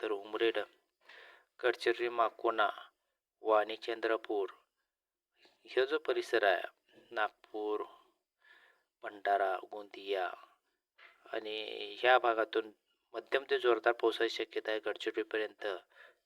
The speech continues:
तिथून माकोना, वाणी, चंद्रपूर ह्या भागात, अ, हलक्या मध्यम पावसाची शक्यता दिसून येत आहे. <clears throat> एकंदरीत पाहता, परत एकदा एक दोन दिवसानंतर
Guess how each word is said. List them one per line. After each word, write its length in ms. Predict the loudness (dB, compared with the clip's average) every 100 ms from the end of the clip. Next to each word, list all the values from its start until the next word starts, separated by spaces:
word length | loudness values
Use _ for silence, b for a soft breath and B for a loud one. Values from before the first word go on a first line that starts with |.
| -12
तिथून 220 | -4 -2
माकोना, 460 | 0 -2 -4 -4
वाणी, 280 | 0 -2 -2
चंद्रपूर 500 | -8 -8 -6 -4 -4 -2
ह्या 160 | -2
भागात, 580 | -2 -2 0 -2 -2 -12 -20 _ _ b b b b b -4
अ, 80 | -2 -2 -2 -4 -4
हलक्या 400 | -6 -8 -4 -4
मध्यम 260 | -4 -6 -6
पावसाची 460 | -4 -4 -4 -6 -6
शक्यता 520 | -6 -6 -10 -8 -8
दिसून 340 | -8 -10 -10
येत 180 | -12 -12
आहे. 100 | -14 -14 B B B _ B B B B B B B _ _
<clears throat> 400 | 4 4 2 -8 _ _ _ _ -4
एकंदरीत 500 | -2 2 2 2 6
पाहता, 640 | 10 10 12 10 8 2 -16 b b b _ _
परत 300 | 6 6 8
एकदा 480 | 6 10 10 10 6
एक 160 | 0 0
दोन 200 | 4 4
दिवसानंतर 720 | 4 2 2 0 -2 0 0